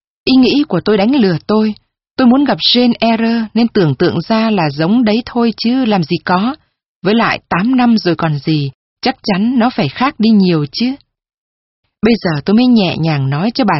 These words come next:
tin rằng chính tôi là người bà đoán và đang muốn gặp. Vì thấy bà hiểu lời tôi và tâm trí bà lúc này đã tỉnh táo hẳn, tôi giải thích cho bà hiểu chị Betsy đã bảo chồng đến Tocqueville tìm tôi ra sao.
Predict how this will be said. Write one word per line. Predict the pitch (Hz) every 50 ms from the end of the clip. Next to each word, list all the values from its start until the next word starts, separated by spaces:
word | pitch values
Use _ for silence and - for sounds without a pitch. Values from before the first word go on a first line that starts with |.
| - _
tin | - 220 220 214
rằng | - - 175 151 139 131 131
chính | - - 202 233 262 -
tôi | - 226 220 220 214
là | 185 165
người | 151 147 151 147 151 139 131 -
bà | - 147 139 143
đoán | 143 143 147 170 220 294 320 - _ _ _ _ _
và | - 165
đang | 156 180 190 196 180
muốn | 185 226 262 233
gặp. | - 175 135 - _ _ _ _ _ _ _ _ _ _ _ _ _ _ _ -
Vì | 202 185 -
thấy | - 220 262 214
bà | 202 175 160 147 139 147 139
hiểu | 180 170 143
lời | 135 143 151 143 135 - _
tôi | - 202 208 208 196 185 - _ -
và | 165 175 160 147 127 - _
tâm | - 202 196 180
trí | - - 214 233
bà | 196 196 175 151 135 135
lúc | 156 220 - -
này | 190 165 139 127
đã | 123 131 147 -
tỉnh | - 185 147 120
táo | - - 190
hẳn, | 240 - 226 180 151 127 120 - _ _ _ _ _ _
tôi | - 202 196 196 180 - -
giải | - 165
thích | - 277 - -
cho | - 247 196
bà | 180 151 131 131 -
hiểu | - 165 151 135 127 - _ _ _ -
chị | - 175 -
Betsy | 214 262 - - - 240 220
đã | 185 196
bảo | 208 208 160 131 127 -
chồng | - 180 160 156 143 135
đến | 139 143 170 214
Tocqueville | - - 262 247 240 226 214 - - 220 208 208 196 -
tìm | - 180 151 127 123 -
tôi | 170 175
ra | 170 - 180 175
sao. | - - - 185 180 175